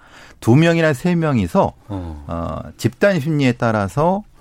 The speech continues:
Speaker 1: 이 흔히 말하는 이, 이 자신의 어떤 오명을
Speaker 2: 네.
Speaker 1: 옆에 밀어줍니다.
Speaker 2: 음.
Speaker 1: 그러니까 얘 때문에 그런 거다. 얘,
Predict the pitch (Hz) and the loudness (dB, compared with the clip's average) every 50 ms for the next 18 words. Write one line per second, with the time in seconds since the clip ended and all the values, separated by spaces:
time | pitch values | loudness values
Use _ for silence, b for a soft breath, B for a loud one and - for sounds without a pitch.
0 | b b b b b b - 117 117 123 117 110 - - 180 180 175 151 127 110 | b b b b b b -6 -2 -2 0 0 -2 0 0 0 0 2 2 2 2
1 | 101 90 95 104 110 104 95 90 87 85 - - 101 107 113 104 - _ _ - | 2 0 0 -2 -2 -2 -4 -6 -6 -8 -10 -8 -6 -6 -6 -6 -8 _ _ -20
2 | - - - - 98 - - - 127 90 80 - - 113 110 87 95 104 113 131 | -16 -8 -4 -2 -2 -2 0 0 0 0 0 -2 -2 -2 0 2 4 4 4 6
3 | 127 107 85 78 101 147 143 80 67 120 107 95 87 80 - 135 90 71 67 76 | 4 4 2 0 0 -2 -2 -2 0 0 0 2 2 2 0 0 0 -2 -6 -12
4 | 71 69 71 85 117 139 156 127 - 76 73 71 - - - _ - 113 104 95 | -14 -8 0 2 4 4 4 2 0 -4 -8 -10 -10 -14 -16 _ -2 0 0 0
5 | 85 80 73 67 65 - - _ - - - 107 95 104 110 - - 165 147 131 | 0 -2 -6 -8 -14 -20 -20 _ -12 -8 -6 0 0 0 0 2 2 2 2 2
6 | 113 104 98 90 - - 73 73 71 73 - - _ _ - _ _ - 90 98 | 2 0 -2 -2 -4 -8 -10 -10 -12 -14 -16 -20 _ _ -20 _ _ -4 -4 -4